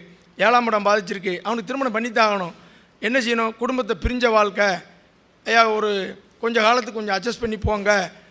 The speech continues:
உங்க நிலைமை இப்படி இருக்கு அப்படின்னா, நாம நம்ம விதியை, ஜோதிட, அஹ், நம்ம ஜாதகத்துல நமக்கு என்ன அமைப்புன்னு நாம தெரிஞ்சுக்கிட்டு, அதுக்கு தகுந்த மாதிரி வாழ கத்துக்கிட்டோம்னா பிரச்சனை வருமா ஐயா? ஐயா, வருமா சொல்லுங்க? வீட்டம்மாவுக்கு முக்கியத்துவம் கொடுத்தாச்சுன்னா என்ன செஞ்சிட போகுது?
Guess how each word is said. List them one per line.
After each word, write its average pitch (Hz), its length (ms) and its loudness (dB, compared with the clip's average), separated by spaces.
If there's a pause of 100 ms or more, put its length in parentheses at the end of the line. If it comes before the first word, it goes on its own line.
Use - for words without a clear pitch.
(220)
உங்க 208 220 -4
நிலைமை 233 320 0
இப்படி 196 200 -6
இருக்கு 226 240 -2
அப்படின்னா, 208 520 -2 (260)
நாம 240 380 4
நம்ம 214 240 -2
விதியை, 233 440 2 (220)
ஜோதிட, 226 580 2 (380)
அஹ், 214 120 -2
நம்ம 202 200 -2
ஜாதகத்துல 240 480 2
நமக்கு 214 320 -4
என்ன 226 280 -2
அமைப்புன்னு 240 720 -2 (180)
நாம 208 220 2
தெரிஞ்சுக்கிட்டு, 226 540 -2
அதுக்கு 226 400 0
தகுந்த 254 280 -2
மாதிரி 254 180 2
வாழ 226 240 4
கத்துக்கிட்டோம்னா 226 440 -4
பிரச்சனை 233 340 -4
வருமா 254 220 2
ஐயா? 240 320 4 (920)
ஐயா, 240 180 8
வருமா 277 280 10
சொல்லுங்க? 240 500 2 (760)
வீட்டம்மாவுக்கு 285 460 4
முக்கியத்துவம் 262 480 -2
கொடுத்தாச்சுன்னா 262 200 0
என்ன 269 180 -2
செஞ்சிட 240 320 -2
போகுது? 196 240 -6